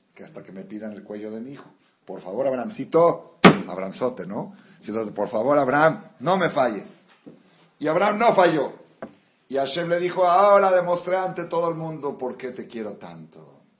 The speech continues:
A la kefa. Ahora sí le toca a Abraham disfrutar de su familia.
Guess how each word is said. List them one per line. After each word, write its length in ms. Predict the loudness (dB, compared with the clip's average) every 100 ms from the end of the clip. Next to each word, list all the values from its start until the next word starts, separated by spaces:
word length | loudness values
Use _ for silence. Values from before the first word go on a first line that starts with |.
| _ _ _ _
A 120 | -20
la 140 | -20 -20
kefa. 320 | -18 -18 -20 -20 _ _ _ _
Ahora 220 | -14 -12
sí 160 | -12 -12
le 100 | -12
toca 280 | -14 -14
a 20 | -16
Abraham 300 | -14 -14 -14
disfrutar 500 | -18 -20 -20 -20 -20
de 60 |
su 140 | -20 -20
familia. 520 | -20 -20 -20 -20